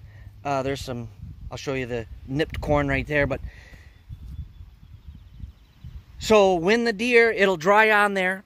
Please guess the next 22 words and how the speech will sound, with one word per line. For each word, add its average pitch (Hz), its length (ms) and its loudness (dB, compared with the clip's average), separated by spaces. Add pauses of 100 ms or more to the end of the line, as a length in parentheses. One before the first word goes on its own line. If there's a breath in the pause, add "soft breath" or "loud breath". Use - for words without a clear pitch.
and 147 180 -6
when 175 120 -4
the 175 60 -6
deer 202 220 -2
go 208 200 2
to 208 140 2
eat 240 220 -4
it, 180 140 -2 (680 soft breath)
they'll 156 260 0
smell 208 380 2
it. 220 140 0
It'll, 143 320 -4 (920)
I 135 80 -4
don't 143 100 0
know 120 160 -6
if 110 60 -10
it 110 40 -16
burns 170 280 0
their 151 120 -4
<laughs> - 0 -
nose 196 280 2
hairs 196 460 2